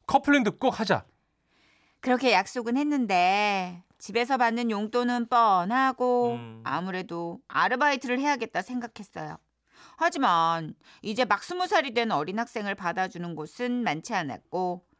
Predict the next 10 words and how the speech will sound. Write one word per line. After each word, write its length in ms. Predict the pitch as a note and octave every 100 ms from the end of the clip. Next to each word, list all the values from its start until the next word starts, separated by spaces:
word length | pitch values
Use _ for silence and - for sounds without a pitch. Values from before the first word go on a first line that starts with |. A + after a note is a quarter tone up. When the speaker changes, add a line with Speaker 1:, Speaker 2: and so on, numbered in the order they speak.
| - -
Speaker 2:
또 120 | F#3+
대학 300 | G3 G3 F#3+
입학식까지 720 | F#3+ B3+ G#3+ - F#3+ F3 F3+ F3+
남은 280 | D#3+ F3
방학 280 | F#3+ F3 F3+
기간에만 640 | G3+ G3 G3 F#3 F3 F3+ -
짧게 680 | - B3+ C4 - C4+ B3 G#3+
일을 280 | F#3 G3+ A3+
해야 160 | A3+
했기에 720 | G3+ G3+ G3 D#3+ D3+ E3+ E3